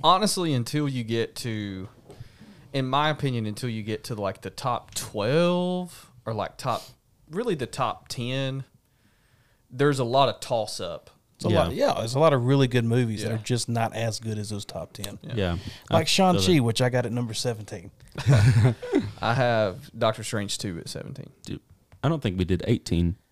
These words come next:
Speaker 3: Or maybe I didn't do my
Speaker 1: You
Speaker 3: eighteen.
Speaker 1: didn't do
Speaker 2: You
Speaker 1: your
Speaker 2: didn't
Speaker 3: My
Speaker 2: do your
Speaker 3: eighteen
Speaker 2: eighteen.
Speaker 3: was Far From Home.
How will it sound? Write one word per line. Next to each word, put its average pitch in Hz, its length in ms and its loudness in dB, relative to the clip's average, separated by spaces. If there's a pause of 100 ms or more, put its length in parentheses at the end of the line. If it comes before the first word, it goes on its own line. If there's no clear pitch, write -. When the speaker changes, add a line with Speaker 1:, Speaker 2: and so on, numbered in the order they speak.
(100)
Speaker 3:
Or 120 60 2
maybe 117 200 6
I 95 120 4
didn't 90 180 2
do 92 100 4
my 92 220 4
Speaker 1:
You - 40 2
Speaker 3:
eighteen. 131 200 2
Speaker 1:
didn't - 160 4
do 110 80 0
Speaker 2:
You 117 60 0
Speaker 1:
your 101 140 -2
Speaker 2:
didn't 131 140 4
Speaker 3:
My 139 200 8
Speaker 2:
do 151 60 8
your 135 80 6
Speaker 3:
eighteen 110 220 6
Speaker 2:
eighteen. 104 60 6
Speaker 3:
was 95 220 4
Far 107 260 4
From 98 180 0
Home. 95 400 4